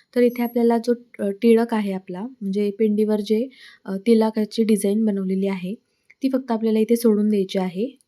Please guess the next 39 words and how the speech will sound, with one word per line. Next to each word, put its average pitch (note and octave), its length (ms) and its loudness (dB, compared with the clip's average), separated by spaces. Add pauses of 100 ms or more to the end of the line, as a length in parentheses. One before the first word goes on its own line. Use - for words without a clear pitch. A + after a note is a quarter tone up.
(400)
आणि G3+ 260 -4
बाकीची G#3 440 -6
सगळी A3+ 280 0
पेंडी A3 320 0
जी G3+ 120 -4
आहे G3 200 -2
ब्लॅक G#3 260 -2
कलरने G3 340 -2
आपल्याला G3 280 -8
कव्हर A3 260 0
करून F3+ 220 -10
घ्यायची F3 300 -14
आहे. E3 160 -16 (600)
तर A3 40 -2
हे A3 60 0
बघा G#3 160 0
इथे G#3 220 0 (460)
जो A3 100 0
टिलकची A3 600 0
डिझाईन G#3+ 420 0
आहे G3 280 -4 (880)
त्याला G#3+ 200 -2
मी A3 200 -4 (160)
ब्लॅक G3+ 320 -6
कलरने G3+ 300 0
आउटलाईन G3 420 -4
करून G#3 260 -2
घेत G3+ 220 -2
आहे F#3+ 180 -4
फक्त G#3 320 -8 (1080)
आणि G3 340 -8
आतल्या G#3+ 260 -2
साईडला A3+ 300 0
जो A3 100 -2
ब्लॅक A3 280 -2
कलर G#3+ 180 -2
आपण G#3+ 260 -4
करणार G3+ 300 -4
आहोत G3+ 180 -4